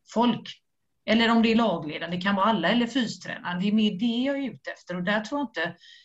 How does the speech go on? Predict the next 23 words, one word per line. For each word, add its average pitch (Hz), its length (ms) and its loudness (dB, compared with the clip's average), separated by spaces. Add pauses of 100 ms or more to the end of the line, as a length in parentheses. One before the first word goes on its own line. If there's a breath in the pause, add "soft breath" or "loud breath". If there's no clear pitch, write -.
(320 loud breath)
hockeyn - 440 -6
eller 170 160 -4
fotbollen 175 680 -4
är 233 180 0
så 262 140 -4
mycket 196 280 -6
längre 180 560 -2
fram, 170 280 -4
utan 175 240 -4
det, 208 340 -4
det 254 200 -2
är 247 40 -4
väl 247 100 -2
något - 180 -4
som 175 140 -12
jag 180 100 -6
ser 170 220 -10
skulle, 151 300 -14 (280)
som 196 160 -10
jag 151 140 -10
tycker 139 160 -14
är 156 120 -10
viktigt. 247 580 -6